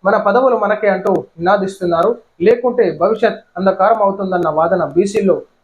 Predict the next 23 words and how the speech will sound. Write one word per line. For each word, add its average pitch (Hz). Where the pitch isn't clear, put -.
బలంగా 202
వినిపిస్తుంది. 165
వాస్తవం 170
ఇది, 180
ఇది 160
ఖచ్చితంగా 196
ఈ -
బీసీల 202
ఉద్యమం 185
కొనసాగుతుంది. 165
"మా 180
ఓటు 220
మాకే, 202
మేమెంతో 196
మాకంతా" 151
అన్నట్టు 151
ఇప్పటికే 175
ప్రజల్లోకి 190
వెళ్ళిపోయింది. 170
కాబట్టి 156
వచ్చేటటువంటి 202
ఎలక్షన్స్‌లో 190
ఖచ్చితంగా 226